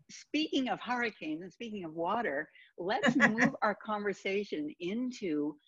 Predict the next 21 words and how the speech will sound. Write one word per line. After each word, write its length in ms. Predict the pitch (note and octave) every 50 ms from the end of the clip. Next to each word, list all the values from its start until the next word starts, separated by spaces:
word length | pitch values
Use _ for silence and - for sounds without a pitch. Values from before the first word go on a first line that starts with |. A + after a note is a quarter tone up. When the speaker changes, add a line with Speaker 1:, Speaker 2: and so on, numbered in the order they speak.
| - - _ _ _ F#3+
Speaker 1:
a 40 |
place 420 | F#3 - - A#3 G#3 G#3+ A3 G3+ -
that 100 | G#3+ E3+
is 140 | E3 D3 F#3
a 60 | D#3 D3 D3
very 260 | D3+ E3+ G3+ B3 C4+ B3+
different 340 | A3 G#3+ - - A3+ D3+ D3+
world. 520 | D3 D3 D3 C#3+ C#3+ C3+ C3 B2+ - - - _ - - - - - - _ -
And 100 | F#3+ F#3+
it's 140 | G#3 F#3+ -
the 140 | D#3 - F3+
Speaker 2:
Yes. 80 | E3 D#3+
Speaker 1:
world 360 | E3+ G3+ A3+ B3+ C4 C4 B3 A3
where 680 | E3+ D3 E3 E3 E3+ D#3 C#3+ C3 - - - - D3+ _ _ _ _ _ _ _ _ _ -
you 260 | F3+ E3+ F3+ G#3+ - -
are 160 | F#3 F3+ F3
not 340 | F3+ F#3 G3+ A3+ B3+ C#4 C#4+ - - - _ _ _ _ _ _ _ _ _ _ _ _ _ _ _ _ -
breathing 560 | - D3 D#3 F#3 G#3+ B3 C4+ C4 C#4+ C4 C4 -
air, 440 | E3 D#3 C3+ C3 B2+ C3 C#3+ D3+ E3+
standing 500 | - - - G3+ F3+ F#3+ G3+ A#3 B3 A#3+
on 200 | A3+ A3+ A3 -